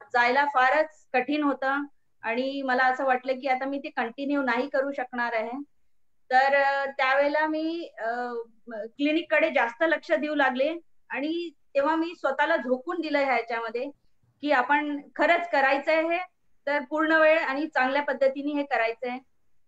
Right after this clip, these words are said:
मी, अ, थोडंसं, अ, अ, एमबीएससी surgery असल्यानं-, अ, झाले असते तर मी, म-, माझ्या मनातली सर्जरीची भीती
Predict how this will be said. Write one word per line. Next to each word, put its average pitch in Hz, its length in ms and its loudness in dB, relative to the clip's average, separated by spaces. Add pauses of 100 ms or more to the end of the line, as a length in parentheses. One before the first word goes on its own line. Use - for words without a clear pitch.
(200)
मी, 320 420 -2
अ, 233 340 -4
थोडंसं, 311 680 4
अ, 220 420 -6 (960)
अ, 214 260 -4 (220)
एमबीएससी 311 560 0
surgery 311 880 2 (400)
असल्यानं-, 302 520 0 (280)
अ, 220 140 -2 (360)
झाले 294 220 4
असते 330 300 2
तर 330 160 2
मी, 330 260 -4 (400)
म-, 233 500 -2
माझ्या 269 240 4
मनातली 285 440 0
सर्जरीची 302 460 2
भीती 294 580 -4